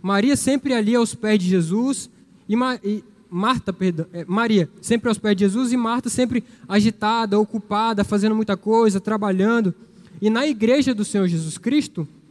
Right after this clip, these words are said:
há espaço pra essas duas pessoas também, aqui no nosso meio.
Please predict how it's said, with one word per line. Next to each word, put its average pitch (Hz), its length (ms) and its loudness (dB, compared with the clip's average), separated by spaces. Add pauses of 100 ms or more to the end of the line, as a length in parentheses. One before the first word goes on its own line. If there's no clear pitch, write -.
(460)
há 233 120 -6
espaço 254 440 -2
pra 202 140 -2
essas 196 220 2
duas 190 180 0
pessoas 185 420 0
também, 170 400 -2 (220)
aqui 208 300 -2
no 226 80 2
nosso 185 280 -2
meio. 156 280 -2